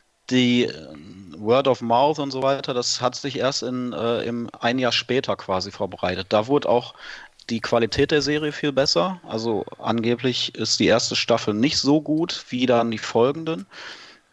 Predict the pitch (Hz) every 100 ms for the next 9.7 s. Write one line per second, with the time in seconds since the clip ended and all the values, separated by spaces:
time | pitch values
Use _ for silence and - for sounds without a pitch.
0 | _ - 127 127 - 120 113 120 - -
1 | - 120 120 - - 117 123 120 120 131
2 | 120 110 107 107 - - 120 - 120 135
3 | 160 - 143 156 139 117 110 117 120 120
4 | 104 110 120 117 98 107 110 101 98 104
5 | 101 95 - - 101 95 92 90 87 -
6 | 92 90 87 87 - - _ _ _ _
7 | _ _ _ _ _ _ _ _ _ _
8 | _ _ - - 120 117 - 165 - 156
9 | - 120 120 139 143 135 135